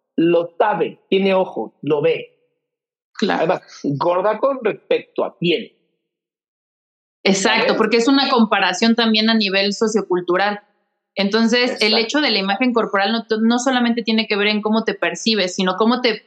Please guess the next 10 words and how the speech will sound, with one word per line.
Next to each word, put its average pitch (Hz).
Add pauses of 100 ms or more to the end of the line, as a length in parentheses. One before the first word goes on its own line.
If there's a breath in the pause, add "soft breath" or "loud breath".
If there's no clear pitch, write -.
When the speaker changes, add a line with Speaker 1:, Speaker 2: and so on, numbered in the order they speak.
(140)
Speaker 2:
te 202
perciben 208
las 240
demás 190
personas, 226
la 196
retroalimentación 190
que 330
estás 247
obteniendo 190